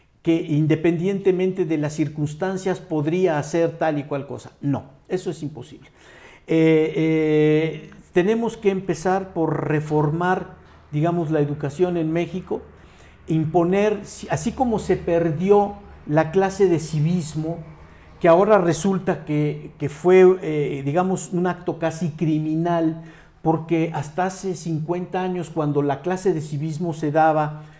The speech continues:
la gente cedía el paso,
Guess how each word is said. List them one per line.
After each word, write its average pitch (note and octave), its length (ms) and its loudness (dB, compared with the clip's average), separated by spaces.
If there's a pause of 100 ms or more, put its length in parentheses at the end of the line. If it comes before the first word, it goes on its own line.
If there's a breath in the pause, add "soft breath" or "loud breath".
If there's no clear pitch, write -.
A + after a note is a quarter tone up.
(180 loud breath)
la D3+ 160 -2
gente F3 840 2
cedía D3+ 480 2
el D3 120 0
paso, D#3+ 760 0